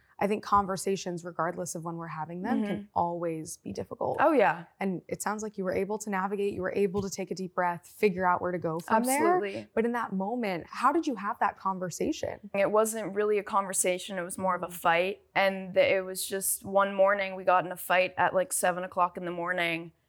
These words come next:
Speaker 2: when quarantine had already been underway. And I went to go make coffee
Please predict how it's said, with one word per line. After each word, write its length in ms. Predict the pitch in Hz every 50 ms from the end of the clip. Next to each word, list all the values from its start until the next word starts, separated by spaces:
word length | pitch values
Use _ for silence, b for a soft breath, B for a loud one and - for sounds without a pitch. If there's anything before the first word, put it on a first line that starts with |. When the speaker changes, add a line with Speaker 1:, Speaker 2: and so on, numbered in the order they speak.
| _ _ _ _ _ _ -
Speaker 2:
when 220 | - - 190 190
quarantine 540 | 190 - 208 190 190 185 190 - - 180 175
had 100 | 190 175
already 320 | 175 175 170 170 170 180 180
been 380 | 170 175 170 165 165 165 165
underway. 720 | - - 175 165 170 170 165 160 160 156 156 151 156 170 -
And 140 | - 185 190
I 60 | 185
went 180 | 185 185 185 -
to 60 | -
go 120 | 185 180
make 240 | 180 175 170 - -
coffee 680 | - 196 170 170 170 - - 180 175 170 170 185 -